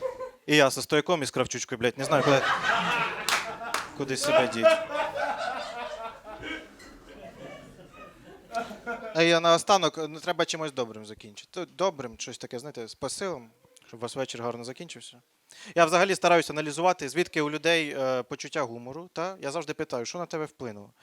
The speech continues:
І якщо говорити про мене, мені здається, що максимально на мене вплинув мій батько. Розкажу маленьку історію і закінчу нею, е, щоб ви зрозуміли, наскільки смішний мій тато. І якось мій тато купив собі електрокультиватор, це така, наче як газонокосарка, тільки вона землю перекопує. Він живе за містом.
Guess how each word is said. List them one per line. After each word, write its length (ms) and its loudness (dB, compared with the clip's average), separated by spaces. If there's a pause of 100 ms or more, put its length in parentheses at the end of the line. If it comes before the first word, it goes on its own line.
(300)
І 100 0
якщо 220 4
говорити 300 2
про 140 0
мене, 220 2
мені 160 -6
здається, 320 -4
що 160 -6
максимально 640 -2
на 120 -2
мене 360 -4
вплинув 580 -8
мій 140 -10
батько. 480 -4 (400)
Розкажу 280 -4
маленьку 280 -2
історію 440 -2
і 100 -4
закінчу 420 -8
нею, 400 -6
е, 160 -4
щоб 140 -6
ви 60 -4
зрозуміли, 320 -8
наскільки 280 -12
смішний 340 -14
мій 100 -16
тато. 300 -12 (1200)
І 60 -4
якось 280 2
мій 100 -8
тато 240 0
купив 260 -6
собі 260 -6
електрокультиватор, 960 -4
це 140 -14
така, 400 -4
наче 240 -8
як 100 -10
газонокосарка, 600 -10
тільки 160 -14
вона 140 -6
землю 260 -8
перекопує. 500 -14
Він 100 -12
живе 160 -2
за 100 -4
містом. 400 -14